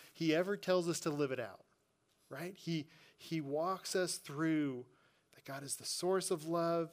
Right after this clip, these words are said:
and this example of love in Christ and what motivates us to love.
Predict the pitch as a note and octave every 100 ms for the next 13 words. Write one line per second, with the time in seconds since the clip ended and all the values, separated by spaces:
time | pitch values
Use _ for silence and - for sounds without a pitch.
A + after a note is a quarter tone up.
0 | - C#3 C#3+ C#3 C3 A#2+ D3+ E3+ E3+ F3
1 | D3 C#3 D3+ D#3+ D#3 - F3 E3 D#3 -
2 | E3 D3+ E3+ E3+ - - - _ _ _
3 | - C#3+ D3+ C#3 C3+ D3 E3 F3+ F3+ F3
4 | F3+ F3 - F3+ E3+ F3 F3 F3 E3+